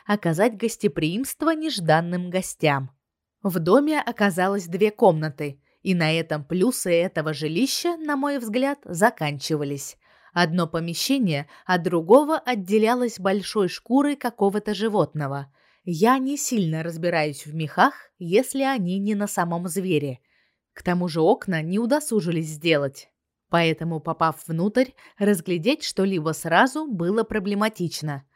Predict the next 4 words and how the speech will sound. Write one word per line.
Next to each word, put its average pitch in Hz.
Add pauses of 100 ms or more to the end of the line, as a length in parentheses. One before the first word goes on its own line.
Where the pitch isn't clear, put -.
(240)
Лиса 214
сотворила 202
магического 190
светлячка. 196